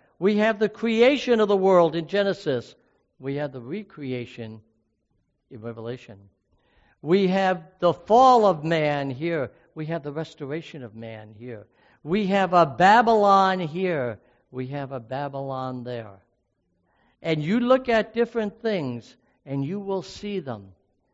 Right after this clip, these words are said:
And what is in the middle? It's the cross.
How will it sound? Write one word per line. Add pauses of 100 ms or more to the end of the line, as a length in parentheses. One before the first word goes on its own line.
(300)
And
what
is
in
the
middle? (920)
It's
the
cross.